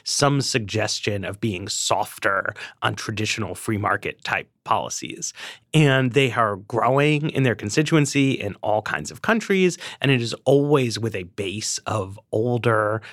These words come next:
non-college educated, domestic stock, uh, people. And therefore, any kind of accounts that are, like, specific to America are probably not what's really going on here.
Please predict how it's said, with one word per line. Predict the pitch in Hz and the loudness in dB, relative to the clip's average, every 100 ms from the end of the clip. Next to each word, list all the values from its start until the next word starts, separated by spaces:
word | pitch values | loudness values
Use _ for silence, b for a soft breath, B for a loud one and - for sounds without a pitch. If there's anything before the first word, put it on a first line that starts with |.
| B | B
non-college | 110 104 98 107 - 101 101 101 | -2 0 0 -2 0 0 0 -4
educated, | 98 98 - 98 90 90 90 - _ | -4 -6 -6 -6 -4 -6 -8 -12 _
domestic | - 110 107 - 107 - - | 2 2 0 -4 -6 -8 -12
stock, | - - - 90 - - - - | -6 -2 0 0 -4 -8 -18 -6
uh, | 98 - - | -4 -4 0
people. | 226 220 165 156 147 147 B B B | 2 4 6 6 4 0 B B B
And | 202 202 190 185 180 - _ _ - | 6 6 6 6 4 2 _ _ 4
therefore, | 285 311 370 311 220 - | 4 6 6 8 6 4
any | 247 392 415 | 2 4 2
kind | - 254 208 | 2 4 6
of | 143 - | 4 0
accounts | - - 139 131 92 - - B B | -6 -2 -2 -2 -4 -8 -8 B B
that | 147 135 | 2 2
are, | |
like, | 117 107 | 0 -2
specific | - - - - - - - - | -6 -6 -6 -4 -4 -2 -6 -6
to | - 127 | -4 -2
America | 120 107 98 120 95 95 - - - B B - | -2 -4 0 2 0 -2 -6 -6 -10 B B -4
are | 135 | -2
probably | 156 139 117 | 0 -2 -4
not | 92 104 107 123 | -8 -2 -2 -2
what's | 117 110 - | -4 -6 -2
really | 123 87 | -4 -4
going | 101 - - - | -4 -6 -6 -10
on | 110 120 151 | -6 0 0
here. | 151 180 180 190 | 4 4 4 0